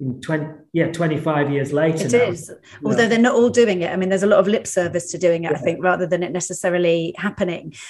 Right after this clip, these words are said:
Speaker 2: And in terms of the, um, one of the things when I was thinking about launching this podcast a year ago, and I was trying to bring together,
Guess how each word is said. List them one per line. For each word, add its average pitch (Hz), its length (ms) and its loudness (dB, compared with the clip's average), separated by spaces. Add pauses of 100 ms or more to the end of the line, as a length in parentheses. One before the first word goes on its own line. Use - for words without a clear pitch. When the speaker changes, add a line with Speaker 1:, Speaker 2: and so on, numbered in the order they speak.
(100)
Speaker 2:
And 226 120 0
in 247 100 0
terms 302 380 -2
of 240 100 -8
the, 214 220 2
um, 180 320 0 (800)
one 233 280 0
of 226 60 4
the 220 60 0
things 202 240 -2
when 196 80 -2
I 196 40 2
was 196 100 0
thinking 214 240 -2
about 190 160 2
launching 196 400 2
this 160 140 -6
podcast 175 520 -4
a 185 40 4
year 180 220 6
ago, 180 280 0
and 175 100 -2
I 175 100 0
was 175 160 -4
trying 196 180 -2
to 185 40 -2
bring 175 480 0
together, 170 580 -2